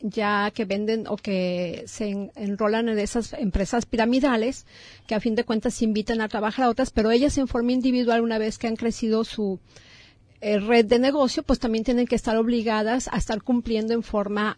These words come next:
fiscal correctamente, como debe de ser. Entonces, sin el temor, ¿no?, de que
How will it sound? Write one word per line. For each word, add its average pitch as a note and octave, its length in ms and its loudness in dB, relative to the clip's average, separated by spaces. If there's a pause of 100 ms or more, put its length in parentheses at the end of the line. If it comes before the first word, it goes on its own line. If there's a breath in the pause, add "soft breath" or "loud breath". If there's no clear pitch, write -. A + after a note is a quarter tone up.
(120)
fiscal C#4+ 680 4
correctamente, A#3 880 -2
como G3+ 200 -4
debe G#3 180 2
de A#3+ 80 -2
ser. D4 300 0
Entonces, A3 460 2
sin B3 140 2
el A3 160 0
temor, G#3 460 0
¿no?, G3+ 160 -2
de G#3+ 140 -4
que F#3 140 -6